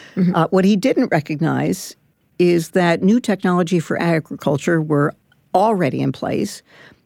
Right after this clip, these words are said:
Speaker 2: Uh, four-field crop rotation. And these ships that were going around the world exploring things were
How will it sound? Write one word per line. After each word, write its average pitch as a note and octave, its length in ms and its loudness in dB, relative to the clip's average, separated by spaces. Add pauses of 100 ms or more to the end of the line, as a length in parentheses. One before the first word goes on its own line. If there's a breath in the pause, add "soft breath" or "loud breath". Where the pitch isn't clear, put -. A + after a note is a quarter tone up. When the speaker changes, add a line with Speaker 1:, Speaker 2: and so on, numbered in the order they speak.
(140)
Speaker 2:
Uh, C#3+ 300 2
four-field F#3 540 0
crop - 340 -4
rotation. F3+ 760 0 (580 loud breath)
And E3+ 220 4
these F3 180 2
ships - 460 -4
that E3 180 0
were D3+ 120 0
going E3 360 2
around E3 300 2
the E3 80 0
world F#3 360 0
exploring F3 520 -2
things F3+ 300 0
were D#3 180 0